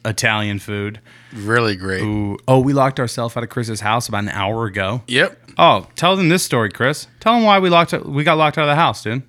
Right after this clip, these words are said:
Speaker 2: I forgot my keys, dude.
Speaker 1: Yeah, you did.
Speaker 2: <laughs>
Speaker 1: What happened?
Speaker 2: Well,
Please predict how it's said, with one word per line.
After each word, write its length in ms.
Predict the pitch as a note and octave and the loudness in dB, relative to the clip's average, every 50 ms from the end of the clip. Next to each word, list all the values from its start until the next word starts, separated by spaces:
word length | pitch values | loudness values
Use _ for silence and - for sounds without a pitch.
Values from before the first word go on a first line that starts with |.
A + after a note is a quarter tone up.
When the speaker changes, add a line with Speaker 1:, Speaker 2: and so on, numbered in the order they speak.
| _ A2 - G#2+ | _ -20 -20 -14
Speaker 2:
I 140 | A2+ A2 G#2+ | -10 -8 -8
forgot 260 | - B2 A#2 A#2+ A#2+ | -6 -6 -6 -6 -6
my 80 | A2+ G#2+ | -8 -8
keys, 260 | - C#3+ D#3 D3 G2+ | -8 -8 -8 -8 -8
dude. 160 | F2 F#2 G#2+ - - - A2 | -8 -6 -6 -6 -6 -4 -2
Speaker 1:
Yeah, 140 | G#2+ B2+ | 0 0
you 160 | C3 G#2 G2+ F#2 | 2 0 -2 -2
did. 260 | F#2+ G2 - A2 G#2+ | 0 0 0 2 2
Speaker 2:
<laughs> 360 | F3+ E3+ E3 D#3+ D#3 C#3+ - | 2 2 2 0 -2 -2 0
Speaker 1:
What 180 | C3 C#3 C#3 D3 | 2 2 4 4
happened? 300 | D#3 C#3 G#2+ G2+ F#2+ F#2 - _ _ - | 4 2 0 -4 -8 -10 -12 _ _ -6
Speaker 2:
Well, 340 | E3+ G3 G3+ G#3 G3 - - | -2 -2 0 0 -2 -6 -10